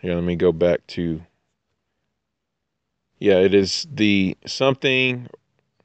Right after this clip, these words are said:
or someone that vehemently dislikes.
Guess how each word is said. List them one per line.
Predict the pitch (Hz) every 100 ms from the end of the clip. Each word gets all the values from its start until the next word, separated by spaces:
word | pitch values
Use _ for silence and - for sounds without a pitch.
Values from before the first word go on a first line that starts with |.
| _ -
or | 104 101 95
someone | 92 127 123 117 110 110 104 98
that | 104 98
vehemently | 101 98 117 117 107 95 101
dislikes. | 90 92 90 90 85 73 - - -